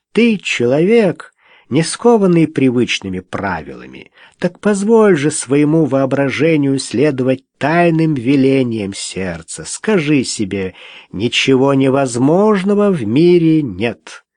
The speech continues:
Я засмеялся и снова встал. «Ты спятил», произнёс я. «Неужели ты действительно считаешь, что я смогу жить с вами обоими, пусть даже недолго, да просто, что я смогу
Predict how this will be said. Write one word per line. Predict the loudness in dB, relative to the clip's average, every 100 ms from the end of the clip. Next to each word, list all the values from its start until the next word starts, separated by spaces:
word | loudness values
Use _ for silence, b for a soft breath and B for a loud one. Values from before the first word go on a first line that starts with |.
| _ _ _ _ _ _ -4
Я | -2
засмеялся | -2 -2 0 2 0 -2 -2
и | -4
снова | -4 -4 -2 -2 -2
встал. | -10 -14 -12 -12 -14 -20 b b b b b b _
«Ты | 0 2 4
спятил», | 0 -4 0 2 0 0 2 4 2 -2 _
произнёс | -4 -2 -2 -2 -4 -6
я. | -10 -10 -10 _ _ _ _ B B
«Неужели | 2 4 4 2 2
ты | 0
действительно | 0 0 0 -2 0 0 -2
считаешь, | 0 -2 -2 -4 -4 -8 -12 -14 B B
что | 0 2
я | 2
смогу | 0 0 2 2 0
жить | 2 2 2 0
с | -4
вами | -2 0 2 2
обоими, | 0 0 0 2 2 -2
пусть | -8 0 0 2
даже | -2 2 2
недолго, | 2 2 2 4 2 0 -6 -16 _ B B
да | -4
просто, | 0 0 0 -2
что | 2
я | 2
смогу | 2 0 2 2 0